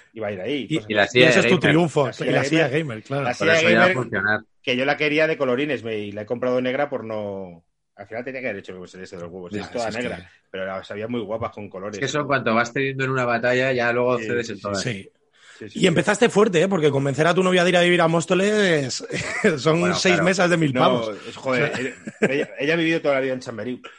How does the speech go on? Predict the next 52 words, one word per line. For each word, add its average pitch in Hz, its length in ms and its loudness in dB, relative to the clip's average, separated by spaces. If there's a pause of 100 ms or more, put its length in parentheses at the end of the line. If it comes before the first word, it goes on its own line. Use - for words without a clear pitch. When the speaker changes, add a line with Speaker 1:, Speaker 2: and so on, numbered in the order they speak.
(440)
Speaker 1:
Es 123 60 -14
de, 127 100 0
es 117 160 -6
de 123 60 -6
Extremadura. 87 480 -12 (400)
Pero 110 120 -6
ha - 20 -4
vivido 123 240 -2
desde 120 240 -6
que 107 80 -6
lleva 107 160 -6
dieciocho 107 380 -10
años 92 100 -16 (180)
en 90 40 -20
Chamberí, 87 320 -14
lleva 95 180 -12
aquí 92 100 -18
quince. 92 360 -16 (380)
Y 123 200 -2
al 110 80 -6
principio, 135 520 -6
os, 123 180 -8
os 120 100 -10
voy 147 80 0
a 180 40 -2
contar 202 220 -4
la 190 60 -2
historia 180 280 -4
porque 147 160 -6
me 139 120 -6
compré 120 220 -4
un 101 100 -6
piso. - 340 -14 (320)
Eh, 113 160 -6
tenía 135 380 -4 (120)
cuatro 123 280 -4
duros 110 220 -6
ahorrados. 95 340 -8
Y - 20 -10
empezamos 143 360 -8
a 170 40 -4
irnos 175 180 -6
de 156 60 -6
alquiler. 95 480 -12
O - 40 -20
sea, 131 120 -10
yo 175 300 -4
pago, 120 360 -4
eh, 104 640 -8
casi 127 220 -12
mil 135 180 -6
pavos 165 380 -6